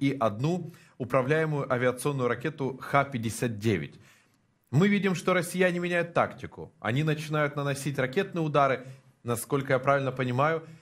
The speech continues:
запуская дроны «Камикадзе» даже больше не для того, чтобы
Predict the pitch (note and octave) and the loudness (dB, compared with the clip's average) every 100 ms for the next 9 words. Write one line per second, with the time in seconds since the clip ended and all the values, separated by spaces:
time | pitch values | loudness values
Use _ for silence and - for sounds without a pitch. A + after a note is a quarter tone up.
0 | _ G2+ A#2+ C3+ - C#3 B2 C#3+ C#3 D3+ | _ -4 -2 -4 0 0 2 -2 0 0
1 | D3+ F#3 E3+ C#3+ C#3 E3+ C#3+ D3 C3 D#3+ | 2 0 0 -4 2 2 2 0 2 0
2 | - D#3 D3+ D#3+ E3+ A#3+ A#3+ E3 D3 B2+ | 0 -4 -4 -2 0 -2 0 0 2 0